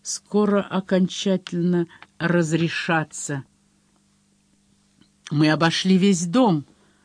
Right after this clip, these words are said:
ответил бесцветный голос. «Всё равно. Вы должны привести его», — настаивал Морель. Я решил, что окружённый, пора прорываться к выходу,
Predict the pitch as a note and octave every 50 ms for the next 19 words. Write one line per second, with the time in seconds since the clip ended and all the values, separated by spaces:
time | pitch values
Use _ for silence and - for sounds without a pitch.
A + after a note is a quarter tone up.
0 | _ _ _ _ _ _ C#3 C#3 - C#3+ D#3 D3 - D3+ C#3+ C#3 C#3+ C#3 - -
1 | - D3+ C#3+ - C#3+ C#3+ C#3 C3+ D3 C3+ B2+ B2 - - - - _ _ _ -
2 | _ - - - B2+ B2+ C3 C3+ D#3 E3+ E3+ F3+ F3+ E3+ E3+ E3+ F3 F3 - _
3 | _ _ _ _ _ _ _ _ C#3+ D3 E3 F#3+ F#3+ F#3+ G#3 G#3 G#3+ E3+ G3 A3
4 | A3 - G#3 A3 A3 G#3 A3+ A3 - - - - G3+ G3+ F#3+ F#3 F3 E3+ F3 F3
5 | E3+ E3+ - _ _ - D#3+ F3 - - - F3 E3+ D#3+ E3+ E3 E3+ E3+ E3+ E3+
6 | E3+ D#3+ D#3+ D#3+ _ _ _ _ _ _ _ _ _ _ _ C#3 C#3 C#3 C3 -
7 | - E3 D3+ B2+ - - - C#3 C#3 - E3 D#3+ D3 F3 E3 D#3 D3+ D3+ D#3+ D#3
8 | F3 F3 F3 - D#3+ E3 D#3+ E3+ D#3+ F3 F3 - - F3 E3 - F3+ F#3+ G3+ -
9 | - E3+ D#3+ D#3